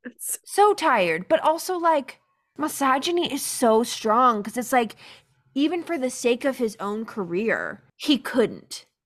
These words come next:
Speaker 2: Like,
Speaker 1: Yeah.
Speaker 2: it would have been easy for him. Like, it, I, I just think he must be a bad comedian because punching down's the easiest thing you can do.
Speaker 1: Yeah.
Speaker 2: Because, like, he couldn't come up with jokes. Like,
Speaker 1: Yeah.
Speaker 2: clearly,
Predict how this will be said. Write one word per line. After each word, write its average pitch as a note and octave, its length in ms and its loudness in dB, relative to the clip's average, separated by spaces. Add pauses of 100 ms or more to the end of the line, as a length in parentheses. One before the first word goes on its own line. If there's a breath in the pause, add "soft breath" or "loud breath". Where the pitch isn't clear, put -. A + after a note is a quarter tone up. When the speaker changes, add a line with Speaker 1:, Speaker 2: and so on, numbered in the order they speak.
(100)
Speaker 2:
Like, C4 280 2 (220 soft breath)
Speaker 1:
Yeah. A3+ 180 -4
Speaker 2:
it E4 60 0
would F#4 100 4
have E4+ 120 0
been F4 220 2
easy C4+ 380 4
for G3+ 180 -2
him. D3+ 280 -4
Like, A#3+ 260 0 (500 soft breath)
it, A#3+ 160 0
I, - 120 -2
I C#4 120 0
just D4 280 -4
think D#4 240 -2
he D4 80 0
must C4+ 240 0
be B3+ 100 -2
a A3+ 40 0
bad A3+ 380 0
comedian A#3+ 500 -2
because G#3 220 -4
punching B3+ 420 -2
down's A#3 300 -2
the A3+ 140 -8
easiest A3 320 -6
thing A3+ 160 -2
you G#3+ 140 -2
can G#3 160 -2
do. C#4 380 -4
Speaker 1:
Yeah. F#3 240 -4
Speaker 2:
Because, C#4+ 320 -2
like, C4+ 160 -2
he - 180 -6
couldn't E4 300 -6
come D4+ 180 -2
up C#4+ 160 -2
with C#4 100 -6
jokes. - 680 -2
Like, C4 220 2
Speaker 1:
Yeah. - 160 -20
Speaker 2:
clearly, C4 760 -2